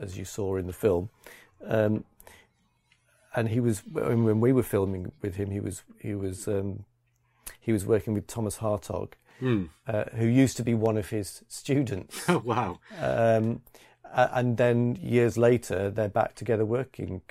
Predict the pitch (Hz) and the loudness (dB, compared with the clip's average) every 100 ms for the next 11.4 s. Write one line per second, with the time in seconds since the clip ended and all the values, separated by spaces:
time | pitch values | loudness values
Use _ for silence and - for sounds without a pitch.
0 | - - 90 92 - 95 - - _ _ | -20 -14 -10 -8 -8 -10 -10 -12 _ _
1 | _ _ _ _ _ 117 107 104 104 107 | _ _ _ _ _ -4 -2 -2 -2 -6
2 | - _ _ _ _ _ _ _ _ 113 | -12 _ _ _ _ _ _ _ _ -2
3 | 110 107 107 104 - - _ _ _ - | 0 0 -4 -6 -12 -20 _ _ _ -12
4 | - - 151 117 - 127 120 - - - | -8 -4 -4 -4 -4 -2 -2 -4 -10 -14
5 | 269 240 208 113 107 104 - _ _ _ | -16 -16 -4 -2 0 -2 -8 _ _ _
6 | _ _ _ _ _ _ _ _ _ _ | _ _ _ _ _ _ _ _ _ _
7 | - 123 107 - 120 123 127 - - - | -6 -4 -4 -4 2 4 4 -2 -8 -4
8 | 127 117 101 - 113 104 104 95 95 95 | -2 0 -2 -4 -6 -4 -6 -6 -6 -6
9 | 98 101 95 104 95 - - - 101 98 | -6 -6 -8 -8 -8 -8 -14 -14 -10 -10
10 | 92 - _ - 107 104 82 78 - - | -12 -16 _ -2 2 2 0 -8 -12 -8
11 | 104 101 104 107 | -8 -4 -6 -6